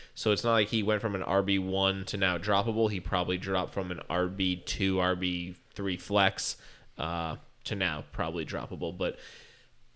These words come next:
yeah, with Mark Walton looming and possibly a trade pending, and we don't know where he's gonna end up,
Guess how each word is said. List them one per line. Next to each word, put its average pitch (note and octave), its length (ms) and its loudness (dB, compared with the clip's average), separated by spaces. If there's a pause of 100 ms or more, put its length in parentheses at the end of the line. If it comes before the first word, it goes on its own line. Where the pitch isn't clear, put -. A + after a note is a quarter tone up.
(320)
yeah, G2 440 0
with G#2+ 180 2
Mark A#2 220 8
Walton G#2+ 380 4
looming A#2 360 4
and F2+ 180 0
possibly G2 440 2
a F2+ 40 0
trade G2+ 400 4
pending, G#2+ 320 0
and F#2 100 -4
we G2 100 2
don't F#2 140 0
know F#2+ 120 0
where F#2+ 140 0
he's F#2+ 180 -4
gonna G2 180 0
end F2+ 260 -2
up, A2+ 300 2